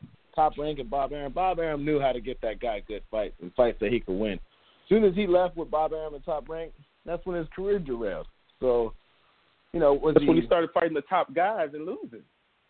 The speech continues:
Speaker 2: That's not derailing. That's
Speaker 1: That's
Speaker 2: when his
Speaker 1: when he
Speaker 2: career peaked and it was over.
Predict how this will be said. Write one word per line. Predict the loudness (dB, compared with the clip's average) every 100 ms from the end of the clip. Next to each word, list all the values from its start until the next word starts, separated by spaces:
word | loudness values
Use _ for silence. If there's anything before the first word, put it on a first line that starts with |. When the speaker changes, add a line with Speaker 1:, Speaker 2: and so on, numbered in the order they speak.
| -10
Speaker 2:
That's | -4
not | -4 -2
derailing. | -2 0 0 0
That's | 0 4
Speaker 1:
That's | 4
Speaker 2:
when |
his | 4
Speaker 1:
when | 4
he | 4
Speaker 2:
career | 4 0
peaked | -2 -4 -4 -4
and | 0
it | 2
was | 2 4
over. | 4 4 -4 -10